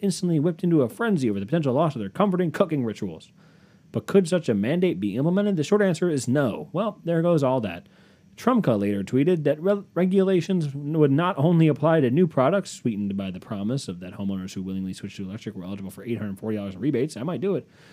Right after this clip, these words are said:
via the Inflation Reduction Act, which is not working out.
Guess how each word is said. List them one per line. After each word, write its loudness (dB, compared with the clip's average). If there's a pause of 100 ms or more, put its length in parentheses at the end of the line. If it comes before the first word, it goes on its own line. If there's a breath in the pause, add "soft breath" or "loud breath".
(220 soft breath)
via 0
the -2
Inflation -4
Reduction -4
Act, -6 (380 soft breath)
which -20
is -16
not -12
working -12
out. -10